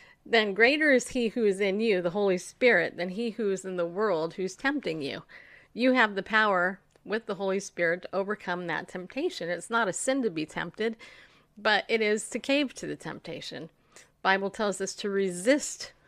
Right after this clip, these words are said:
the devil and he will flee from you, which means, guess what? The devil's coming after you, at least if you're holy enough. If you're never under attack spiritually,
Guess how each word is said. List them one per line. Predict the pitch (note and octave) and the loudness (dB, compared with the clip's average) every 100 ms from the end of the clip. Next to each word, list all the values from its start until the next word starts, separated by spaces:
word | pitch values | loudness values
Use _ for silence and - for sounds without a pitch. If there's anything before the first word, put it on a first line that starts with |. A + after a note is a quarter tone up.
| _ _ _ _ _ _ _ | _ _ _ _ _ _ _
the | F#3 | -2
devil | F3+ F#3+ E3+ F3+ F#3 _ - | 4 4 4 0 -2 _ -2
and | G#3 G3 | 0 0
he | F3 B3+ A3+ | -2 -4 -2
will | G#3 | -2
flee | G3 A#3+ C4 | -2 -2 -2
from | - A3 B3 | -2 -4 -2
you, | F#3 D#3+ - - - - | -4 -6 -10 -18 -20 -4
which | A3 - | -2 0
means, | A#3+ B3 G#3+ | 0 0 0
guess | - A#3 A#3 | 4 4 4
what? | D4+ C#4 - | 2 2 0
The | F3+ | 2
devil's | G3 G#3+ G#3 | 4 4 0
coming | - A3 G#3+ | 0 0 4
after | B3 D4+ - | 2 2 -4
you, | D3+ D#3+ - | -6 -6 -2
at | |
least | G3 G3 - | 0 0 -2
if | E3+ | -4
you're | - E3 | -4 -2
holy | G3+ F#3 D3+ | 0 0 0
enough. | D3 D#3+ - - - - - | 2 0 -2 -12 -20 -20 -4
If | F3+ F3 | -2 0
you're | - A3+ | 2 6
never | B3+ C4+ A#3 | 8 8 6
under | G3 F3+ E3 | 6 4 2
attack | E3 F3 E3 F#3 - | 2 4 4 4 -2
spiritually, | - F3 E3 D#3+ - E3+ F#3 | -2 4 4 2 -2 -2 -4